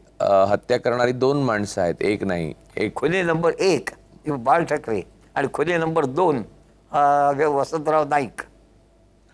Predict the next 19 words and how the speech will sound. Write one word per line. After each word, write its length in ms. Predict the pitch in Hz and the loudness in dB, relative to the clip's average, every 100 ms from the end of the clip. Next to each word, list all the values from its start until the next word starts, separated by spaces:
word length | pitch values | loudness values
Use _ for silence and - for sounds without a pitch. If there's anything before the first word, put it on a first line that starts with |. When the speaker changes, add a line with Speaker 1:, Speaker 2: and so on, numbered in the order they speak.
| _ _ _ - | _ _ _ -2
Speaker 1:
या 300 | 143 190 233 | 6 6 6
सगळ्या 680 | - 156 147 165 180 190 - _ _ _ _ _ _ - | 2 0 4 6 6 4 0 _ _ _ _ _ _ 4
पार्श्वभूमीवर 760 | 120 131 165 147 135 117 110 | 4 4 2 0 2 2 2
कम्युनिस्ट 520 | 113 123 131 165 - 156 | 2 0 0 -2 -4 0
पार्टी, 300 | 135 127 131 | 0 2 -2
मग, 120 | 117 127 | -4 -8
म्हणजे 200 | 110 113 | -4 0
आपण 240 | 110 127 131 | 0 0 -2
परत 220 | 139 151 - | -2 -4 -4
कम्युनिस्ट 320 | 131 123 127 - | -2 -2 -4 -2
पार्टीकडे 420 | 110 98 98 90 | -2 0 0 0
जाऊ. 100 | 80 | -2
कम्युनिस्ट 460 | - 113 139 151 | -2 -2 -2 -4
पार्टीमध्ये 480 | - 139 143 143 135 | -6 -4 -2 -2 -2
पण 120 | 135 | -2
वेगाने 340 | 131 110 113 113 | -2 0 0 0
घटना 340 | 104 - 95 | -4 -4 -6
घडत 220 | 95 90 | -4 -4
होत्या. 280 | 80 73 60 | -4 -4 -6